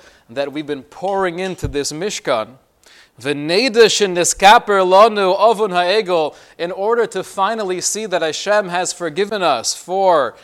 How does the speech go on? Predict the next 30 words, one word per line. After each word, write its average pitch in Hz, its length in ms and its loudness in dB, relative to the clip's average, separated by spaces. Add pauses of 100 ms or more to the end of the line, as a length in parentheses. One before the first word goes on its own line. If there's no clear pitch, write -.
(240)
the 139 320 -8
sin 208 360 -2
of 165 100 -6
the 151 80 -4
golden 147 380 -2
calf, 135 600 -2 (1040)
and 165 160 -4
nothing's 233 420 -2
happening. 247 580 -4 (640)
What's 233 240 -8
going 247 260 -2
on? 247 340 -4
You're 226 120 -16
putting 156 260 -10
it 135 120 -14
together, 208 360 -4
you're 175 100 -8
taking 139 300 -12
it 127 80 -12
apart. 190 500 -4 (2000)
So - 140 -10
Moshe 185 380 -4
tells 180 240 0
the 165 100 -8
Jewish 139 300 -8
people, 160 640 -2 (1500)
"Watch 170 720 -2 (280)
and 143 200 -10
you'll 147 160 -6
see." 123 380 -6